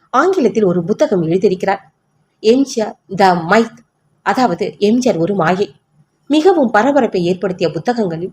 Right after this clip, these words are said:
இதுவும் ஒன்று. திமுக பிளவுபட்டு எம் ஜி ஆர் அவர்கள் தனி கட்சியாக அகில இந்திய அண்ணா திராவிட முன்னேற்ற கழகத்தை ஆரம்பித்த சமயம் மோகன்தாஸ் அவர்களை தமிழகத்தின் மிக உயர்ந்த காவல்துறை அதிகாரியாக நியமித்தார்.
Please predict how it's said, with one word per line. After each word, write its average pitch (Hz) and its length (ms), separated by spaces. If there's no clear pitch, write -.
இதுவும் 196 380
ஒன்று. 160 300
திமுக 349 320
பிளவுபட்டு 220 760
எம் 262 220
ஜி 330 100
ஆர் 269 80
அவர்கள் 190 360
தனி 240 220
கட்சியாக 185 640
அகில 349 360
இந்திய 220 320
அண்ணா 226 240
திராவிட 190 380
முன்னேற்ற 202 380
கழகத்தை 175 420
ஆரம்பித்த 185 440
சமயம் 156 440
மோகன்தாஸ் 277 500
அவர்களை 185 540
தமிழகத்தின் 240 560
மிக 226 240
உயர்ந்த 202 360
காவல்துறை 190 520
அதிகாரியாக 170 760
நியமித்தார். 190 500